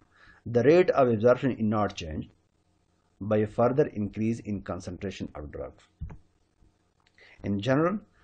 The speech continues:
the rate limiting step in drug absorption from suppository is the partitioning of the dissolved drug from the melted base and not the rate of solution of drug in the body fluid.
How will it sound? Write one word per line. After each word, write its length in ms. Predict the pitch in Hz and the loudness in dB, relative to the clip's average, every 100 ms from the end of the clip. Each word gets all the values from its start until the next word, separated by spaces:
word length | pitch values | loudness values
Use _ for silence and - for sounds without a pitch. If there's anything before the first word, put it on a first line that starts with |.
| _ | _
the 200 | 107 110 | -4 0
rate 300 | 117 147 160 | 4 6 4
limiting 380 | 107 110 143 196 | 2 2 2 0
step 300 | 190 175 170 | 0 0 0
in 200 | - 117 | 0 -2
drug 260 | 107 131 - | 2 2 2
absorption 560 | 110 98 107 110 139 120 | -6 -2 0 2 0 -2
from 240 | 113 98 | -2 -2
suppository 600 | - 107 113 117 135 127 - | -4 -4 0 0 0 -4 -4
is 220 | 101 95 | -6 -4
the 260 | 95 120 - _ - _ _ | -2 -2 -6 _ -20 _ _
partitioning 640 | 110 110 135 143 170 165 - | 4 4 2 0 0 -2 0
of 200 | 104 98 | 0 0
the 100 | 101 | -2
dissolved 540 | 101 104 131 147 160 | -4 4 8 10 10
drug 240 | 160 185 - _ _ _ | 6 4 2 _ _ _
from 260 | 120 107 | 0 2
the 120 | 101 104 | 2 2
melted 640 | 104 131 180 180 190 156 | 4 4 4 6 4 6
base 340 | 180 202 - - _ - | 4 4 0 -16 _ -6
and 240 | 117 120 | 0 4
not 360 | 127 180 233 202 | 8 12 12 12
the 80 | 190 | 8
rate 260 | 185 185 - | 8 8 6
of 240 | 165 147 - | 6 6 4
solution 540 | 131 139 147 147 92 - | 2 2 2 0 0 -2
of 200 | 110 104 | -2 2
drug 300 | 120 120 - | 2 2 0
in 140 | 104 | -6
the 100 | 95 | -4
body 240 | 95 98 | -4 -4
fluid. 320 | - 85 85 | -4 -8 -10